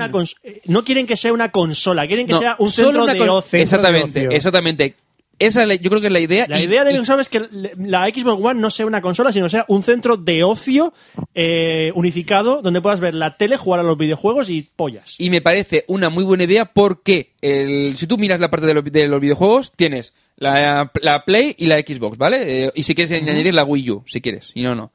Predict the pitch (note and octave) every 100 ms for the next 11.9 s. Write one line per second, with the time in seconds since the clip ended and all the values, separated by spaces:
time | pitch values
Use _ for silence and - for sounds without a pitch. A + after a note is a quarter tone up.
0 | _ - - C5 A#4 - B3 - - A3+
1 | G3+ F#3 F3+ G3 C#3+ - - G3+ A3+ F#3+
2 | F#3+ F#3 C4+ A#3+ A3 F#3 F#3+ B3+ B3+ A3
3 | D3+ D3+ C3+ - G3+ G3+ - B2+ D3 D3+
4 | F3+ D#3 C3+ C#3+ C#3+ B3+ C4 G3 D3+ C3+
5 | C3+ A#2+ B2+ A#2+ - D#3+ F3+ B2+ A2+ G#2+
6 | G#2+ - - E3+ F#3+ E3 A2 _ _ -
7 | - _ _ F3+ G3 A3 C4 B3 G#3+ G3
8 | B3 A3+ D#4+ - _ _ _ _ _ _
9 | _ _ _ _ _ _ _ - C4 C#4+
10 | - G3+ F#3+ F3+ - A3+ G3+ F#3+ F#3 -
11 | C#3+ C3+ E3 E3 E3 B3+ A3+ D4+ -